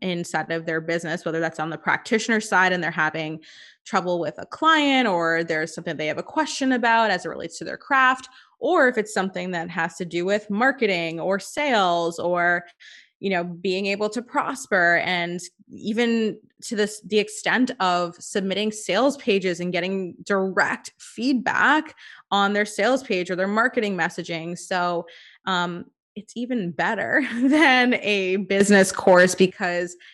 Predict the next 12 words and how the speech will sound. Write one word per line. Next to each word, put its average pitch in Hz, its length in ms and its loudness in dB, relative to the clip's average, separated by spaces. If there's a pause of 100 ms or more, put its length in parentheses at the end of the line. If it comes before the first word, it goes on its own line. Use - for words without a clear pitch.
it's 220 180 -4
basically 262 360 2
like 208 200 2
you're 202 140 2
getting 170 300 -2
personalized 170 920 -4
coaching 269 680 -2 (280)
for 185 300 0
your 170 260 -2
business. 196 760 -4
Um, 160 540 -6 (920)
and 175 480 -4